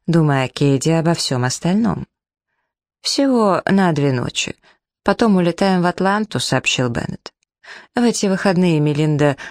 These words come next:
устраивает там вместе с подругой благотворительный бал.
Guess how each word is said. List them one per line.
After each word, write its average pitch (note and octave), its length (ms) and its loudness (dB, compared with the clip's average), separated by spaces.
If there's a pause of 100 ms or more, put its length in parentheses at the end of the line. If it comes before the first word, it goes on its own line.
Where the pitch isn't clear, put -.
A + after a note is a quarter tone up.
(120)
устраивает D#3 720 2
там D3+ 160 0
вместе C#3+ 340 0
с - 80 -8
подругой C#3+ 540 2 (240)
благотворительный C#3+ 1000 0
бал. - 300 -8